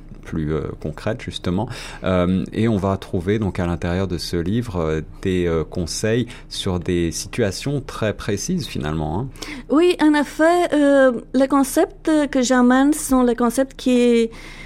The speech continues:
Speaker 2: touchent, euh, dans ce livre-là, c'est, euh, les exemples avec les photos sont plus par rapport à la relation personnelle,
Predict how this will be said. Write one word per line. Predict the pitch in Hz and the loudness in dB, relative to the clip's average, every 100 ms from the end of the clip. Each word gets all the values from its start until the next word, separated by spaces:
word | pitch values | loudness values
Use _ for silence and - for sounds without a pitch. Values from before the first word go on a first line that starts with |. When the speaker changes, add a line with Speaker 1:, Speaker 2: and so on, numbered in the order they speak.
| - - - - - - | -18 -18 -20 -16 -12 0
Speaker 2:
touchent, | 285 381 - 285 | 2 2 0 2
euh, | 285 277 - | 4 4 2
dans | 214 247 | 2 2
ce | 247 302 | 4 4
livre-là, | 285 262 254 254 | 4 6 6 4
c'est, | 285 262 - | 2 0 0
euh, | 254 240 233 226 | 4 6 6 4
les | 240 233 | 2 2
exemples | 226 254 285 277 | 2 4 4 4
avec | 254 233 226 214 | 4 4 4 4
les | 220 | 2
photos | 220 220 269 | 2 2 2
sont | 277 247 | 2 2
plus | 220 | 2
par | 233 | 4
rapport | 220 208 226 226 | 2 2 2 4
à | 220 | 4
la | 214 214 | 4 0
relation | - 208 214 202 226 | 0 2 2 2 0
personnelle, | 226 214 214 208 226 | 2 0 2 2 4